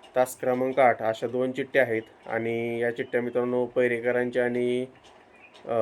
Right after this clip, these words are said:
मामांच्या आणि मोहिल शेठच्या नावानं आहे. त्याच्यामध्ये प्रमोद आनंदा निकम आणि मोहिल शेठ धुमाळ अशा या नावानं दोन्ही पण चिठ्ठ्या निघालेल्या आहेत, म्हणजे पैरेकराचा जो कोण असेल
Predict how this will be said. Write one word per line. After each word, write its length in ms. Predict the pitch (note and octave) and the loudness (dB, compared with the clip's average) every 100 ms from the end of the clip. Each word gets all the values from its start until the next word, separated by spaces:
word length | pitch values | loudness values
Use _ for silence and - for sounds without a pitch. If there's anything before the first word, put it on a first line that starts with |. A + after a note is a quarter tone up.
| A2 A2 A2 A2 A2 - | 4 4 4 2 0 -4
मामांच्या 540 | A#2+ B2 A#2+ B2 B2 B2+ | -2 0 2 2 2 0
आणि 100 | B2+ | 0
मोहिल 280 | A#2+ A#2 | -2 -2
शेठच्या 240 | D3 - B2+ | -6 -2 0
नावानं 320 | B2 A#2+ B2 | 2 2 0
आहे. 200 | A#2 A2+ | 0 -4
त्याच्यामध्ये 920 | A#2+ - - A2+ A2+ A#2 A#2 A#2+ B2 B2 - - - - - - - - | -4 -16 -10 -6 -4 -2 -2 -2 -2 -4 -8 -20 -20 -20 -20 -20 -20 -8
प्रमोद 360 | C3+ B2+ C3+ C3+ | 0 2 2 2
आनंदा 420 | C#3 C3 C3 C3 | 4 4 4 4
निकम 400 | C3 C3 C3 G2+ G#2 - - - | 2 2 2 0 -8 -20 -20 -20
आणि 160 | - F#3+ | -14 -8
मोहिल 280 | C3 B2 A#2+ | 0 0 2
शेठ 140 | B2+ B2+ | -2 -2
धुमाळ 360 | B2+ B2 A2+ | 0 0 2
अशा 300 | A2 A2 A#2+ | 0 -2 -2
या 200 | A#2 A#2+ | 2 2
नावानं 360 | A#2+ A#2+ A#2+ B2 | 2 0 0 0
दोन्ही 240 | B2 A#2+ | -2 -2
पण 180 | A#2+ B2 | -2 -4
चिठ्ठ्या 280 | B2 B2 B2 | -6 0 2
निघालेल्या 440 | B2 A#2+ A#2 A#2 | 4 2 2 4
आहेत, 100 | A2+ | 4
म्हणजे 180 | A2+ A2+ | 2 -2
पैरेकराचा 560 | A#2 A#2+ A#2 A#2 A#2 A#2 | 0 2 2 0 -2 -2
जो 160 | A#2 | -6
कोण 200 | A#2+ B2 | -4 -4
असेल 340 | A#2+ A2+ A#2 | -4 -2 -4